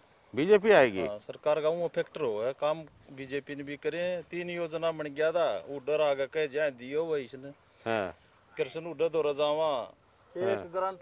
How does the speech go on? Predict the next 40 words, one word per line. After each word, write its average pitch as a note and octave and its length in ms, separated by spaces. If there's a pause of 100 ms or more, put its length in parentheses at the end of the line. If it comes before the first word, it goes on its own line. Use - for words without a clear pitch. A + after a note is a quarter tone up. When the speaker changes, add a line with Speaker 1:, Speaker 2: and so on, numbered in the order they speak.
Speaker 2:
मांगा F3 280
था, F#3 80
उधर F#3 420
तो F#3+ 280
दो F#3 260
सौ G3+ 180
तरह F3 180
का D#3+ 80
मिलाना D3+ 420
था। G#2+ 260
बोला D3 260
Speaker 1:
हाँ। - 60
Speaker 2:
सरकार F3 360
दो D#3+ 140
को B2 180
नहीं, D#3 200
कौन D#3+ 200
सा D#3+ 120
सरकार E3+ 380
है, C#3 120
भी F3 160
वाह F3 260
बात C#3 260
मन C3+ 80
नहीं C3+ 120
है D#3 80
भाई C3+ 140
साहब। B2+ 280 (220)
Speaker 1:
हाँ। G2 340 (440)
Speaker 2:
बीजेपी D#3 440
की C3+ 100
देनी A#2+ 240
है, A#2 160
सरकार C#3 380
के C3 120
गेल B2+ 140
चालन B2 340
में A#2 80
फायदा G#2+ 360
है। A2+ 80